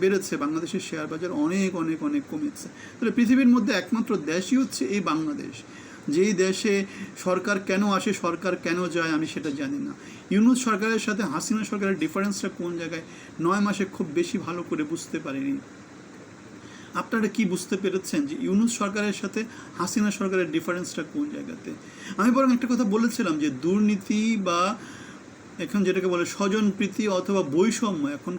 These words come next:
কয়েক হাজার গুণে বেড়েছে, এবং সেই পরিসংখ্যানও আমরা বলেছিলাম। কারণ হচ্ছে রাজনৈতিক দলে কর্মী থাকে ছয় কোটি, চার কোটি, পাঁচ কোটি। এখন ইউনূস সরকারের সুবিধাভোগী হচ্ছে একশো বা দুইশো লোক, তাহলে কি হলো? <clears throat> দুর্নীতি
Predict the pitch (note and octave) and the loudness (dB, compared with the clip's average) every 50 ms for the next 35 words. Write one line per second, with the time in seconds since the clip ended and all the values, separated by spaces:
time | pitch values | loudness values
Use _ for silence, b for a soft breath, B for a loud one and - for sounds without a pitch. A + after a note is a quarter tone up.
0 | - - E3 E3+ F#3+ F#3+ - - D#3+ D#3+ F3 F#3 F3+ D#3+ D3 D#3+ E3 E3+ E3+ D3+ | -4 -2 0 0 0 -2 -2 -4 -4 0 0 0 0 0 -2 -4 -2 -2 -2 -2
1 | C#3 D3 C#3+ D3 C#3 - - - - - - - - - - - - - - - | -2 -4 -4 -4 -6 -8 -10 -10 -12 -12 -12 -14 -18 -18 -20 -20 -20 -20 -20 -20
2 | B B B B B B B B B D#3+ E3+ F#3+ F#3+ - - - G3+ G#3 G#3 G3 | B B B B B B B B B 0 2 2 0 0 0 0 2 2 2 0
3 | - - - - - G3 A3+ B3 - - B3+ A#3 G3 G#3 G#3+ G#3+ A3+ A#3 G#3 F#3+ | -4 -12 -16 -4 0 2 4 4 4 6 4 4 4 4 2 2 2 0 0 2
4 | F#3 F#3 E3 E3+ F3+ F#3 F#3 F3+ - - E3 D3 D3+ D3 - - - - - - | 0 0 2 2 2 2 2 0 -2 -6 -6 -6 -6 -10 -12 -14 -18 -18 -18 -18
5 | B B B B B B B B B - - - - - - - - D#3 E3 F#3+ | B B B B B B B B B -20 -20 -20 -20 -20 -18 -10 -6 -2 0 4
6 | G3+ G3+ G#3 - - - - C4+ D#4 D#3 - - - F3 D#3+ D#3+ F3 E3+ G#3+ G#3+ | 4 4 4 4 0 0 2 2 2 2 -4 -10 -8 -4 -2 -2 0 0 2 2
7 | G#3+ A3+ F#3 F3 G#3 G#3 A3+ A3 - - G3 F#3 F#3 G3 G#3+ G3+ - G3+ F#3+ G3 | 2 2 2 0 0 0 0 0 0 4 4 6 6 6 2 0 0 -2 -2 -2
8 | A3 G3+ - - F#3+ F#3 F#3 F3+ - G3 F#3+ - G3+ G3 F#3+ F#3 - F#3 E3+ E3 | -4 -6 -4 -2 0 0 0 0 -2 -6 -4 -2 0 0 0 0 0 0 0 0
9 | E3 - - F3+ D#3+ - F3 E3+ - - D3 C#3+ C3+ - - - D#3+ - - D#3+ | -2 -2 -4 -6 -2 0 -2 -2 -2 -4 -8 -8 -8 -10 -10 -12 -12 -10 -10 -12
10 | C#3 - F3+ F3 F3+ G3 A3 A#3 A#3 - A#3 G#3+ G3 G#3+ G#3 G#3 G3+ - - F3+ | -8 -6 -6 -2 2 2 4 2 2 2 -2 -2 0 0 0 -2 -2 -2 -4 -4
11 | - G#3+ G#3 F#3 F#3 F#3 G#3 F#3+ F3+ - - - C4+ - B B B B B B | -2 -2 -2 -2 0 0 0 0 0 -2 -6 -8 -8 -8 B B B B B B
12 | B B G2 F#2+ - - - G3+ F#3 F#3+ E3+ D3 D#3+ D#3+ C#3+ - - C#3+ C3+ C#3 | B B -4 -2 -2 -2 -2 0 0 0 2 2 2 0 0 0 -6 -6 -6 -6
13 | C#3+ B2+ - F#3 F#3+ G#3 G3 - A3+ G#3+ G3 F#3 D3 B2+ - - - - - - | -10 -10 -6 -2 -2 -2 0 2 2 2 4 4 2 0 -2 -6 -18 -18 -18 -18
14 | - - - - - - - - - - - - - - - C4+ G#3+ G#3 A3 F#3 | -18 -18 -20 -20 -20 -20 -20 -20 -20 -20 -20 -20 -8 0 0 2 6 6 6 6
15 | D3 F3+ G3 G3 F#3+ F#3+ F#3 - G3 | 6 6 6 6 6 6 4 4 2